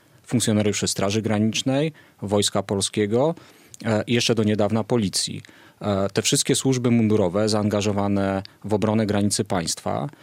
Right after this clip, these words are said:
wywiązują się wzorowo ze swoich obowiązków i tak trudny i dramatyczny,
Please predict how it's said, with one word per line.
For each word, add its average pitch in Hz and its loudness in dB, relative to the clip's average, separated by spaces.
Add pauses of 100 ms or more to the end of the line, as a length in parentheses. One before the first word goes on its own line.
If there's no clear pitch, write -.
(200)
wywiązują 110 2
się 113 0 (100)
wzorowo 110 0
ze 98 0
swoich 95 -4
obowiązków 98 -4
i 110 -2 (280)
tak - -4 (400)
trudny 110 2
i - -4
dramatyczny, 104 -2